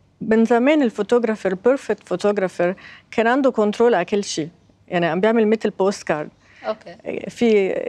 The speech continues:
Speaker 1: يعمل كنترول على كل ال tools. يعني اليوم بيكونسيدر إنه في مومنتوم، مثل هون الشخص بركي بيطلع. آه،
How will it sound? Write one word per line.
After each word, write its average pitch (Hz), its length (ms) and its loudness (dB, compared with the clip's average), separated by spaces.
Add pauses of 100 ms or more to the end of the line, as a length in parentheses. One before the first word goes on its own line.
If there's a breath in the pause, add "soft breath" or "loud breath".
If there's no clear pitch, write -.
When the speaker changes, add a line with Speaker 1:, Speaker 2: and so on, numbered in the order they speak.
(340)
Speaker 1:
يعمل 214 240 0
كنترول 214 440 0
على 170 840 -4
كل 240 240 0
ال 165 520 0 (100)
tools. 247 260 2 (580 loud breath)
يعني 202 300 0
اليوم 247 580 2
بيكونسيدر 220 760 -2
إنه 190 500 0
في - 180 -2
مومنتوم، 202 840 0
مثل 180 280 -4
هون 214 240 0
الشخص 202 500 -8
بركي 196 340 -6
بيطلع. 165 440 -6 (600 loud breath)
آه، 175 560 0